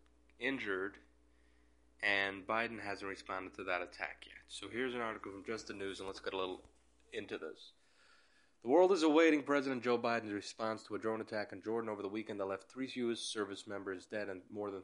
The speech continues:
thirty injured. In a statement Sunday, Biden said, "We know the attack was carried out by radical Iran-backed militant groups operating in Syria and Iraq, and pledged to respond to the despicable and wholly unjust attack." But where is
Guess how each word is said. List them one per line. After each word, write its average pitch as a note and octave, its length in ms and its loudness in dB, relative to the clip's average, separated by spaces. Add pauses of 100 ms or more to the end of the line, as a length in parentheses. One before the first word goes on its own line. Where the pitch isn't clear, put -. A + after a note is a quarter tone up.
(120)
thirty F#2+ 360 -4
injured. G#2 360 -10 (720)
In A#2 100 -2
a G#2+ 60 2
statement A2 460 0
Sunday, B2 320 0
Biden G2+ 340 0
said, G2 240 -6
"We G2 100 -4
know A#2 220 -2
the C3+ 140 -2
attack A2 400 -6
was G#2 100 -10
carried G2 260 -6
out F#2+ 160 -8
by F#2+ 60 -4
radical G2+ 500 -4
Iran-backed G2 760 -4 (200)
militant G#2+ 760 -6
groups G#2+ 400 -6
operating G#2 400 0
in G2 80 -8
Syria G2+ 340 -4
and F#2+ 80 -4
Iraq, G#2+ 600 -2 (460)
and G#2 160 -6
pledged C3+ 380 0
to A#2+ 80 -6
respond G2+ 600 -4
to A2 80 -4
the G2 120 -6
despicable A#2+ 560 -8
and G#2+ 80 -6
wholly G#2 320 -4
unjust G2 400 -4
attack." B2+ 480 -2
But G2 140 -8 (100)
where A#2+ 340 -2
is A#2+ 320 -4